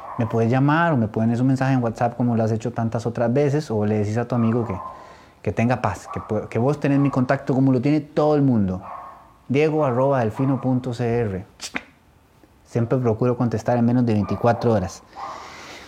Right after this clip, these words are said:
Y por último, contarles con mucha emoción y mucho entusiasmo, después del gran éxito del programa del jueves pasado con mi querida Trilce Villalobos,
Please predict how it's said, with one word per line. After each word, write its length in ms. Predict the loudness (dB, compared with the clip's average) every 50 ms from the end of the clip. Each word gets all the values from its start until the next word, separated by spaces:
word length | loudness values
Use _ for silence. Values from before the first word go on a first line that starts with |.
| -20 -20 -20 -20 -6 0
Y 720 | 4 6 6 8 8 8 6 6 6 6 6 4 2 2 2
por 180 | 2 4 6
último, 520 | 6 4 4 2 0 0 0 0 0 0 0
contarles 680 | 0 0 2 2 2 2 4 2 2 0 -2 -4 -6
con 160 | -6 -2 0
mucha 280 | 0 0 0 0 -2 -2
emoción 560 | 0 0 0 -2 -2 -2 -2 0 0 0 2
y 60 | 2
mucho 280 | 2 4 2 2 2 2
entusiasmo, 640 | 0 0 0 -2 0 2 2 4 4 4 2 2
después 240 | 0 0 0 0 0
del 120 | 2 2 2
gran 200 | 2 4 2 2
éxito 460 | 0 0 -2 -2 -2 0 0 0 2
del 340 | 2 2 2 0 0 0 -2
programa 520 | 0 0 2 2 2 2 2 2 2 2
del 200 | 2 0 0 -2
jueves 300 | -2 0 2 2 2 2
pasado 500 | 0 -2 -4 -2 0 0 2 2 2 0
con 160 | 0 0 0 0
mi 80 | 0
querida 380 | 0 -2 0 0 0 0 0 0
Trilce 340 | -2 -2 0 0 0 0 2
Villalobos, 640 | 2 2 2 2 4 4 4 2 0 -2 -6 -10